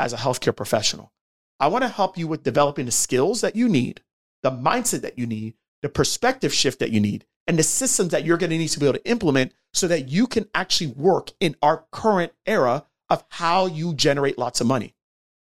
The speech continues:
Now, I wanna share something with you guys real quick before I end today's episode. It's been about two weeks since I was at the Funnel Hacking Live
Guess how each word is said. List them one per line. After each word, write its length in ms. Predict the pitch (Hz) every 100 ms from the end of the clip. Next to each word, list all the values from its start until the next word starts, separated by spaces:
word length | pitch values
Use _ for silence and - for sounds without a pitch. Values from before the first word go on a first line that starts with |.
| _
Now, 100 | 127
I 20 | 139
wanna 160 | 214
share 220 | - 180 160
something 300 | 139 131 117
with 140 | 107
you 60 | 123
guys 260 | 107 107
real 120 | 110
quick 200 | 107 123
before 240 | 113 - 107
I 40 |
end 220 | 110 110
today's 300 | 104 107 104 -
episode. 380 | - - - - _ _ _ _ _ _ _ _ - - - - - - - _ _ _ _ _ _
It's 120 | - -
been 140 | 185
about 220 | 170 160
two 160 | - 196
weeks 320 | 170 156 -
since 380 | - - 147 - -
I 220 | 143 147
was 260 | 143 139 -
at 300 | 131 127 - _ _ -
the 100 | 120
Funnel 280 | - 139 131
Hacking 300 | 127 127 120
Live 460 | 113 113 107 -